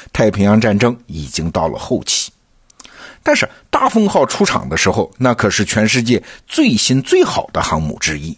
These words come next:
啊。它的主打特性呢，就是防护性能特别好。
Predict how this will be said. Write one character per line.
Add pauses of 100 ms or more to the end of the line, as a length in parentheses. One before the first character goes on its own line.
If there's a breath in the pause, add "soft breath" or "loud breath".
啊。 (220 loud breath)
它
的
主
打 (100)
特
性
呢， (220 loud breath)
就
是
防
护
性
能
特
别
好。